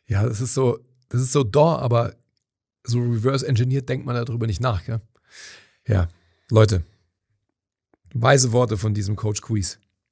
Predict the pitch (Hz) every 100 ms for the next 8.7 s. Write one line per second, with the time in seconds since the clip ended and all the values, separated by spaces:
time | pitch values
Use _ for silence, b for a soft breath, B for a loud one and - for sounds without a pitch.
0 | _ _ _ _ _ _ _ _ _ _
1 | _ _ _ _ - 170 - 127 107 -
2 | - - 107 - 151 143 127 123 165 120
3 | b b b 113 143 143 151 139 135 135
4 | 131 143 139 143 143 139 135 131 131 b
5 | b b b _ - 139 127 156 143 101
6 | - _ _ _ 123 113 156 139 - -
7 | - _ _ _ 131 - - 156 175 143
8 | - - 117 143 127 139 202